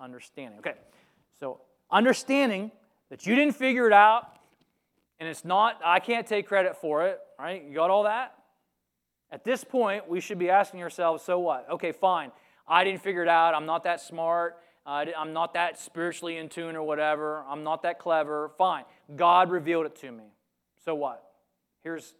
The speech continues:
here's why this matters. You ready? Write this down. This is what's on your notes page this morning. You can fill in these blanks. Here it is. Trusting in the wisdom of God for the gospel, which is what we just talked about.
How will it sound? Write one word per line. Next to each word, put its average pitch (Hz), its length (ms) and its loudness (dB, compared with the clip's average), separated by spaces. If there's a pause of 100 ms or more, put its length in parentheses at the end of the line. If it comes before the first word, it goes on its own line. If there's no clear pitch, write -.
(120)
here's 151 240 -12
why 135 180 -4
this 127 220 -16
matters. 117 540 -12 (360)
You 127 80 -20
ready? 151 240 -4 (380)
Write 156 140 -2
this 170 140 -8
down. 160 280 0
This 156 140 -8
is 160 100 -12
what's 170 220 -4
on 160 160 -4
your 170 120 -8
notes 180 300 -2
page 131 380 -14
this 135 140 -20
morning. 143 260 -10
You 120 60 -20
can 135 120 -18
fill 160 200 -6
in 160 80 -8
these 165 140 -12
blanks. 147 380 -4
Here 151 140 -4
it 160 60 -2
is. 147 220 -4 (280)
Trusting 262 800 4 (540)
in 208 180 0
the 190 100 6
wisdom 214 680 2
of 208 260 2
God 160 500 4
for 190 180 -2
the 156 120 -4
gospel, 208 920 6 (180)
which - 100 -20
is - 60 -18
what 139 100 -12
we 143 100 -10
just 185 160 -18
talked 214 260 -2
about. 120 300 -18